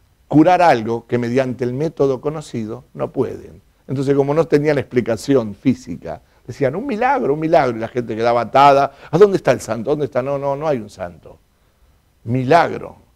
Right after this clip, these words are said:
Recuerde que en trescientos años fueron quemadas, escuche bien, cuarenta millones de mujeres en Europa por la Iglesia Católica, porque decían que eran brujas.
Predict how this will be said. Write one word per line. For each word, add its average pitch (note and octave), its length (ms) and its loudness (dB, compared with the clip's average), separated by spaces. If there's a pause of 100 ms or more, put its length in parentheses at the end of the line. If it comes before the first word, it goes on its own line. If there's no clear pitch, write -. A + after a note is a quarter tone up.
(220)
Recuerde D3+ 460 4
que C3+ 460 2 (380)
en C3 140 2
trescientos C#3 600 0
años D3 360 -4
fueron C3 360 -2
quemadas, C3 760 -4 (960)
escuche - 340 -4
bien, G#2 220 -8 (480)
cuarenta D3 460 2
millones C3+ 420 -6
de A#2+ 80 -8
mujeres B2 520 -6
en A2+ 80 -8
Europa G#2+ 540 -6 (560)
por A2+ 120 0
la A2+ 60 2
Iglesia A#2+ 360 -2
Católica, B2+ 760 -6
porque G#2+ 200 -8
decían A#2+ 260 -8
que A#2+ 80 -8
eran A2+ 180 -6
brujas. - 640 -12